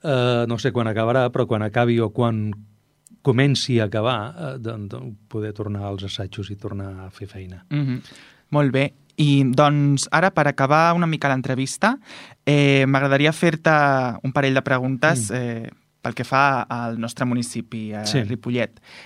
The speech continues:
Speaker 2: Eh, quina és la part de Ripollet que més t'agrada?
Speaker 1: La part de Ripollet que més m'agrada és, mm, precisament la part,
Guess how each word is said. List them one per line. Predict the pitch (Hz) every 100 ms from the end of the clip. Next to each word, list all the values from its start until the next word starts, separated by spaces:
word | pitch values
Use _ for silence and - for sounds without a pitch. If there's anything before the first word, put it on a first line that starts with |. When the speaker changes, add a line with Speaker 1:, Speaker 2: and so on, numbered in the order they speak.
| -
Speaker 2:
Eh, | 147 139
quina | 139 190 214
és | 185
la | 156
part | 151 160 170 160
de | 147 135
Ripollet | 131 127 135 151 -
que |
més | 147 139
t'agrada? | - 127 113 101 160
Speaker 1:
La | 143
part | 143 185
de | 180
Ripollet | 180 160 165 180
que | 175
més | 160 175
m'agrada | 156 151 165 208 202
és, | 180 165 - -
mm, | 175 160 135 -
precisament | 139 170 156 196 180
la | 151 127
part, | 151 165